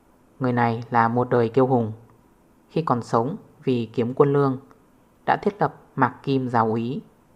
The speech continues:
chuyên môn trộm mộ Hoàng Lăng Đại Mộ. Trong tay chúng ta những thanh binh khí này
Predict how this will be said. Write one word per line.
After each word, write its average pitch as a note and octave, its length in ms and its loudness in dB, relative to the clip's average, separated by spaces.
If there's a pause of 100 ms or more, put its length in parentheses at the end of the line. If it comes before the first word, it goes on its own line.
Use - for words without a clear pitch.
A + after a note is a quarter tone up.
(120)
chuyên C#3+ 180 2
môn C#3 260 2
trộm B2+ 240 -4
mộ B2 220 0
Hoàng A2+ 220 0
Lăng B2 280 0
Đại A#2+ 120 -4
Mộ. A#2+ 280 2 (680)
Trong C#3 180 -4
tay C3 180 0
chúng B2 140 -10
ta C3+ 260 0
những C3+ 200 -6
thanh C#3 200 -6
binh C3 140 -6
khí A#2+ 160 -6
này A#2+ 320 -2